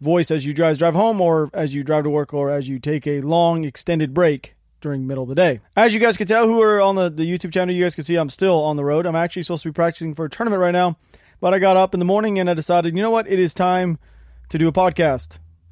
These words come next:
So we're still gonna crank these things out, even though I have a tournament I'm supposed to be practicing for. So if you guys are listening, yes, I am currently sitting inside of my R V and will be for the next week. But if you guys did not know, over the weekend, Chicago still had a little bit of violence. Forty-nine were shot and six were fatal.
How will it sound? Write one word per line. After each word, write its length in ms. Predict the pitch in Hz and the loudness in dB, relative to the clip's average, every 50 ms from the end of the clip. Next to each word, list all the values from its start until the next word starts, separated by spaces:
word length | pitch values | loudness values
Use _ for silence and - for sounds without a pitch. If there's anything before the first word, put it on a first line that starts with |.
| - - _ _ _ _ _ | -20 -20 _ _ _ _ _
So 120 | - 180 | -2 0
we're 80 | 175 165 | 0 0
still 180 | - - 214 208 | 2 2 2 2
gonna 160 | 196 175 160 | 2 0 0
crank 220 | - 196 196 175 | 0 -2 0 0
these 140 | 185 175 - | -2 -2 0
things 180 | 196 190 175 180 | 0 2 2 2
out, 140 | 170 165 | 2 2
even 160 | 170 160 165 165 | 2 -2 -2 0
though 120 | 165 160 | 0 2
I 80 | 156 156 | 2 0
have 140 | 160 151 | 0 -2
a 60 | 156 131 | -2 -4
tournament 320 | - 170 175 165 156 147 | -4 -4 -2 -2 -2 -4
I'm 60 | 143 131 | -6 -6
supposed 200 | - 151 131 - | -10 -12 -10 -8
to 60 | 143 | -6
be 180 | 139 131 113 - _ _ _ _ _ | -6 -6 -8 -10 _ _ _ _ _
practicing 340 | - 226 190 180 - 170 156 | -2 -2 0 0 -2 -6 -4
for. 240 | 131 147 135 127 110 - _ _ _ _ _ | -2 -2 -4 -4 -4 -8 _ _ _ _ _
So 260 | - - 147 131 117 110 120 _ _ _ | -14 -12 -10 -10 -10 -12 -16 _ _ _
if 100 | 131 - | -18 -8
you 60 | 147 | -4
guys 160 | 160 151 135 | -4 -2 0
are 40 | 160 | 0
listening, 420 | 175 175 - 185 196 196 190 165 - _ _ _ _ _ _ _ _ _ _ _ | -2 -2 -2 -2 -2 -2 -2 -4 -6 _ _ _ _ _ _ _ _ _ _ _
yes, 500 | 180 190 170 147 - - - - - _ _ _ _ _ - | 0 2 2 2 0 -6 -12 -16 -20 _ _ _ _ _ -10
I 140 | 147 147 | -8 -6
am 260 | 147 147 139 139 135 123 - | -6 -4 -6 -6 -8 -10 -4
currently 260 | - 202 208 202 185 | -2 -2 0 0 0
sitting 280 | 160 - 196 185 185 175 | 0 0 0 0 0 -2
inside 220 | 160 - 175 175 | 0 0 0 2
of 60 | 170 | 2
my 80 | 165 165 | 2 2
R 220 | 160 170 165 160 | 2 2 2 2
V 120 | 151 160 160 | 0 0 -2
and 100 | 151 147 | -2 -2
will 140 | 143 156 156 | -2 -4 -2
be 160 | 143 151 147 | -2 -2 -4
for 120 | 139 - 147 | -2 -4 -6
the 120 | 139 139 | -6 -4
next 180 | 143 143 - - | -6 -6 -2 0
week. 260 | 185 175 - - - _ _ _ _ | 0 0 0 -2 -8 _ _ _ _
But 220 | - 214 247 214 208 | 0 0 0 2 0
if 120 | 214 156 | -2 0
you 60 | 190 | 2
guys 160 | 185 202 190 170 | 4 4 4 4
did 80 | 180 | 4
not 140 | 175 180 180 | 2 2 2
know, 100 | 185 190 | 2 2
over 100 | 190 180 | 4 2
the 60 | 180 | 2
weekend, 340 | 180 190 175 - 196 185 170 | 2 0 0 0 -2 -2 -2
Chicago 360 | - - 208 202 202 190 185 | -2 0 2 2 2 2 0
still 160 | 165 - 190 | 0 2 2
had 80 | 190 190 | 2 2
a 20 | |
little 160 | 202 233 240 233 | 4 4 2 4
bit 140 | 208 214 | 4 2
of 60 | 202 185 | 2 2
violence. 360 | 190 202 220 247 254 - - | 2 2 2 0 -2 -4 -4
Forty-nine 400 | - 214 202 202 196 190 190 180 | -2 -2 0 0 0 0 -2 -2
were 60 | 170 | -4
shot 340 | - - - 202 214 226 - | -4 -2 -2 0 0 0 -2
and 160 | - 170 151 | -2 -6 -8
six 280 | - - 220 226 - - | -6 -6 -8 -8 -6 -6
were 80 | 196 165 | -8 -4
fatal. 400 | - 214 233 240 196 160 131 | -2 -2 0 2 0 0 -2